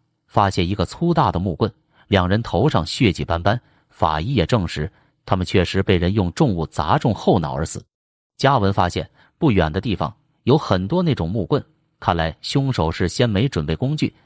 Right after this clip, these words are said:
顺手拿了一根木棍过来，因此判断这可能是装激情杀人案件。钓鱼老汉叫卡特，他简单介绍发现尸体经过。昨天利奥回村，也是卡特带着利奥去了莎拉家，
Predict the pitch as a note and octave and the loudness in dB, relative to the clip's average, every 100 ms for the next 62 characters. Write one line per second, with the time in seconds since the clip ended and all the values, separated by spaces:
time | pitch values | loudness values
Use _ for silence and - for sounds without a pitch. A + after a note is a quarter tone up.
0 | _ - - G3 A#2 F2+ D#2 D2+ D2+ A2+ | _ -16 0 2 4 2 -2 -2 -2 0
1 | F2+ E2 F2 C3 F2+ C#3 E2+ B1 - _ | -2 0 0 0 0 0 -2 -6 -8 _
2 | _ _ _ _ - A#2 G#2+ E2+ F2+ E2 | _ _ _ _ 2 2 2 0 0 -2
3 | D#2 _ _ _ - G#2 F2 E2+ F2+ G2+ | -6 _ _ _ 2 2 4 2 2 0
4 | F2+ B2 B2+ B2 D#3 C#3+ E2+ F#2 A2+ G#2+ | 0 2 2 0 -2 0 -2 0 2 2
5 | D#2+ G2+ F2+ C#2 - _ _ _ _ _ | 2 0 0 -4 -12 _ _ _ _ _
6 | - G2+ G2+ G2+ E2 F#2+ G#2+ F#2 F2+ - | 0 2 4 4 2 2 0 2 0 0
7 | C#2 F#2 - _ _ _ A#2+ A#2 F#2 F2 | -6 -8 -12 _ _ _ -2 0 0 0
8 | B2 C3 A#2+ F2 D#2+ - - G2+ F#2 D#2+ | 0 0 0 2 0 -4 -2 0 0 -2
9 | - B2 A2+ C#2+ D#2+ D#2 - _ - A2+ | -2 -2 -2 -4 -8 -10 -10 _ 2 2
10 | B2+ B2+ C3 G#2+ F#2+ F#2+ A2 C3 D3+ _ | 4 2 2 4 4 2 0 -2 -4 _
11 | _ _ G#2 G2 G#2+ - D#2+ D#2 G2+ G#2+ | _ _ 0 2 0 0 0 0 0 0
12 | F2+ E2 A2 F2+ G2+ D#2 F2 D2 E2+ D#2 | 0 -2 -4 -2 -2 -2 -4 -4 -2 -2
13 | D2+ D#2 C#2 | -2 -4 -8